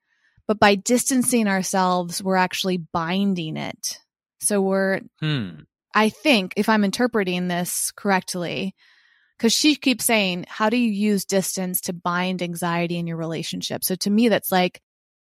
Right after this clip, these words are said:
Speaker 1: through the act of distance, and we're talking not just physical distance, but emotional distance, that that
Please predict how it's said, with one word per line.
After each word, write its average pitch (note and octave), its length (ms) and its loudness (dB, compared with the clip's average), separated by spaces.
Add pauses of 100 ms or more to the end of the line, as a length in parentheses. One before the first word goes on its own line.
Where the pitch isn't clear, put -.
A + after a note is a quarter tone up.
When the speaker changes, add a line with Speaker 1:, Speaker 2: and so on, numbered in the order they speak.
Speaker 1:
through B3+ 280 2
the G3+ 320 4
act A3+ 340 4
of A3 120 2
distance, - 920 -2 (360)
and G#3 180 2
we're G#3 100 2
talking G#3+ 360 2
not F3+ 180 0
just - 240 -4
physical G3 400 2
distance, E3+ 640 -4
but E3+ 260 -2
emotional F#3+ 540 -2
distance, E3+ 680 -6 (880)
that G3 340 4
that G3+ 320 4